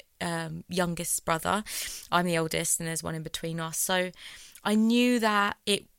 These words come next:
I could have that, like, that was possible. My mum had a really traumatic labour, so I was just like, "Oh, it's from that." But what I had, postpartum psychosis, is completely different to postnatal depression. It can be built upon it, but it's completely different.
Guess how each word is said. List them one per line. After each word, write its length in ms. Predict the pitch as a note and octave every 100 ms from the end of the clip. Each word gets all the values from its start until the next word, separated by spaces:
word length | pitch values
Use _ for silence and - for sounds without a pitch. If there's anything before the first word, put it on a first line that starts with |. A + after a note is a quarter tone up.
| -
I 140 | F#3
could 200 | F3+ F#3
have 320 | - F3 F3 -
that, 280 | - E3+ -
like, 180 | - F3
that 80 | F3
was 100 | F3
possible. 360 | - G3 - F3+
My 100 | F#3+
mum 220 | G3+ G#3
had 140 | G3
a 40 | E3+
really 380 | E3 F#3 E3+
traumatic 520 | E3 - E3 - - -
labour, 340 | G#3 G#3+ E3
so 280 | - E3 D#3+
I 140 | E3+
was 120 | E3+
just 220 | - E3 -
like, 80 | -
"Oh, 100 | E3+
it's 280 | - - -
from 200 | E3+ E3
that." 260 | F#3+ F#3+ - - - - -
But 220 | - - - - - _
what 200 | G3 A#3+ -
I 140 | G#3+
had, 280 | F3 D#3+ -
postpartum 480 | F3 E3+ - - E3+
psychosis, 640 | E3 E3+ E3+ - D#3+ -
is 280 | F3 E3 -
completely 420 | E3 - F3 -
different 320 | E3+ - D3
to 80 | -
postnatal 480 | D3+ D3 D3+ - -
depression. 360 | - E3+ B3+
It 100 | B3
can 160 | F#3+ F3
be 100 | E3
built 240 | F3 F3
upon 260 | - D#3+ D#3
it, 80 | -
but 100 | -
it's 180 | - -
completely 460 | - E3+ E3+ D#3+ -
different. 460 | E3 - C#3 C3